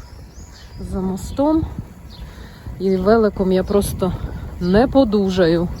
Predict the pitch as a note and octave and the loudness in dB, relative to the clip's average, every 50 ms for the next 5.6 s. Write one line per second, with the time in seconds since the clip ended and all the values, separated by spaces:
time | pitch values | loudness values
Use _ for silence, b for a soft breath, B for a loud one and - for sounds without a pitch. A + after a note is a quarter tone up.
0 | B B B B B B B - F#3+ F#3+ F#3+ F#3 G3 G3 - G3+ G3+ F#3 F#3+ - | B B B B B B B -2 0 2 2 2 0 0 2 4 2 2 2 0
1 | - - G3+ F#3 G3 G3 G#3+ A#3+ C#4 C#4 - B3 G#3 G#3 - B B B B B | 0 0 2 2 4 4 4 4 4 4 2 2 2 2 0 B B B B B
2 | B B B B - - - A3 G#3+ G#3+ G#3 G#3 G3 F#3 F3 F#3 F#3 G#3 G3+ - | B B B B -6 -2 2 4 4 6 6 4 4 2 0 0 0 0 0 -2
3 | - - G3 F3+ F3 F#3+ F#3 F#3 G3 F#3+ G3 G3 G3 G3 F#3+ A3 G#3 - G3+ G3+ | -2 0 0 2 2 2 2 2 2 2 2 2 2 2 2 2 4 4 2 2
4 | F#3 F#3+ G3+ F#3 G3+ F#3+ G3 G#3 G3+ G3+ G3 - - G3+ G3+ F3+ F#3 F3+ F3+ - | 4 2 2 2 0 0 2 2 2 2 2 -2 -2 0 2 2 2 0 0 -2
5 | G3 F#3 D#3+ G3 F#3 F3 D#3+ C#3+ C#3+ - G3 F3+ | -2 0 0 0 0 0 -2 -4 -6 -10 -12 -12